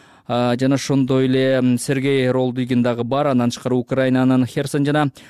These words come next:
Запорожье облустарынын баскынчы бийликтерине каршы санкция салынды. Жаңы чектөөлөр жапониялык компанияларга Орусияга бухгалтердик, аудит, консалтинг кызматтарын көрсөтүүгө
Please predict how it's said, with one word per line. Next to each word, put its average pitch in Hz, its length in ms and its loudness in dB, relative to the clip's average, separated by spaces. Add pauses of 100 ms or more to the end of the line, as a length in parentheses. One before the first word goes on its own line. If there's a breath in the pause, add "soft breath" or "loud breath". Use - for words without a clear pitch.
(120)
Запорожье 135 520 0
облустарынын 120 580 0
баскынчы 127 480 -4
бийликтерине 120 480 -2
каршы 139 460 -2
санкция 113 420 -2
салынды. 127 560 0
Жаңы 127 300 -2
чектөөлөр 143 480 -2
жапониялык 127 580 0
компанияларга 123 720 -2
Орусияга 147 600 0 (300 loud breath)
бухгалтердик, 131 720 0
аудит, 127 520 -2
консалтинг 131 560 -4
кызматтарын 127 560 0
көрсөтүүгө 117 720 0